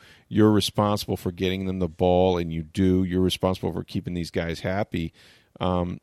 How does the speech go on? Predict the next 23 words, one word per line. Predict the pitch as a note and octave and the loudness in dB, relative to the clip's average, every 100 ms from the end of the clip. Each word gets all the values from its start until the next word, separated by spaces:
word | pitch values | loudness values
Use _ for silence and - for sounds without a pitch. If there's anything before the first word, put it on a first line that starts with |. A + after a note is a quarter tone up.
| _ - | _ -2
that's | A2+ A#2+ D3+ | -2 0 -2
actually | C3+ D3 | -2 -4
a | A#2 | -4
positive. | - G#2+ B2+ B2+ E2 - | -2 0 0 -2 -4 -2
Some | C3+ C#3 | -2 -2
people | E3 | -4
try | - B2+ | -2 0
to | G#2+ | 0
use | G2+ G2+ - | -2 -4 -6
that | A2 G2 | 0 0
as | F2 | 0
a | F2 | -2
negative | G2 A2 E2+ | -2 -2 -4
and | E2 | -4
said, | E2+ E2+ | -6 -2
"Well, | C#3+ B2 E2+ | 0 0 0
look | C3+ - | -4 -2
who | D#2+ | -4
he's | - | -2
playing | B2+ C3+ A2+ | -4 -4 -4
with." | D2+ - _ _ _ _ | -8 -10 _ _ _ _
Well, | - D3 F#3+ | 0 2 2
okay, | - E2+ E2 | 0 -4 -4